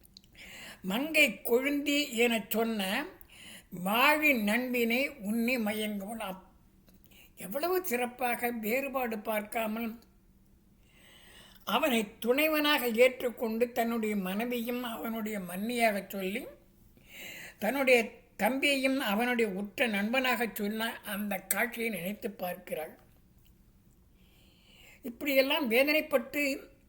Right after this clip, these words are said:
விம்மிக் கொண்டிருக்கிற அந்த காட்சியினை ஹனுமனும் பார்க்கிறான்.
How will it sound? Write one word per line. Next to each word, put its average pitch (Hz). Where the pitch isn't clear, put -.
விம்மிக் 277
கொண்டிருக்கிற 240
அந்த 196
காட்சியினை 220
ஹனுமனும் 233
பார்க்கிறான். 185